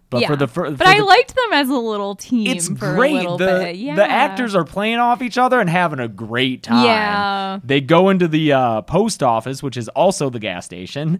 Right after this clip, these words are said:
Speaker 2: Oh,
Speaker 1: And,
Speaker 2: yeah.
Speaker 1: uh,
Speaker 2: And also just the best acting in this
Speaker 1: Yeah.
Speaker 2: movie.
Speaker 1: And, and the
Speaker 2: <laughs>
Speaker 1: Chocolate Chip Charlie mentions the gas station guy 'cause he's like, "You're the only one here. There was, besides the gas station guy, and he's, he's gone now."
Speaker 2: Yeah, that guy left the movie five minutes ago.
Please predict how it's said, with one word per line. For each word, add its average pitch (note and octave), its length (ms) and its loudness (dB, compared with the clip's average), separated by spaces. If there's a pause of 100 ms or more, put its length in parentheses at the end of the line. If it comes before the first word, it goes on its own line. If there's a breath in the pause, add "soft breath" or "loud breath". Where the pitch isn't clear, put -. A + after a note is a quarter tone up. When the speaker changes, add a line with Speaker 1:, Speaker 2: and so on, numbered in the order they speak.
(140 loud breath)
Speaker 2:
Oh, G#3 300 0
Speaker 1:
And, D#3+ 100 0
Speaker 2:
yeah. F#3 220 0
Speaker 1:
uh, C3+ 100 0
Speaker 2:
And B2+ 260 0
also F#3+ 680 -4
just - 300 -14
the - 100 -18 (160)
best - 340 -14
acting - 400 -14
in A3+ 140 -10
this B2 100 -8
Speaker 1:
Yeah. C3 400 -2
Speaker 2:
movie. G#3 320 -8 (120)
Speaker 1:
And, - 180 0
and B3+ 200 0
the A#3 140 -4
Speaker 2:
<laughs> - 60 -10
Speaker 1:
Chocolate C#4 320 0
Chip A#3+ 160 -6
Charlie C4 300 4
mentions G3+ 480 0
the D3 80 -4
gas D#3+ 240 0
station C3 320 -4
guy A#2 240 -2
'cause C3 120 -10
he's D3 200 -4
like, D3+ 280 -2 (240 soft breath)
"You're E3+ 160 4
the A#3+ 140 2
only A3+ 180 4
one G#3+ 200 4
here. G#3 420 2 (260 soft breath)
There E3 260 2
was, F#3+ 160 2
besides F3 440 0
the F3 60 -2
gas A3 240 4
station E3+ 300 -2
guy, F3+ 220 2
and D3+ 120 -4
he's, F#3+ 400 -2
he's G3+ 300 0
gone A#3 400 8
now." E3 80 2
Speaker 2:
Yeah, C4 240 8
that C4+ 200 8
guy G#3 180 4
left G#3 340 0
the A#3+ 80 -2
movie C#4+ 440 2
five E4+ 400 -2
minutes A4 460 -4
ago. F3+ 480 -2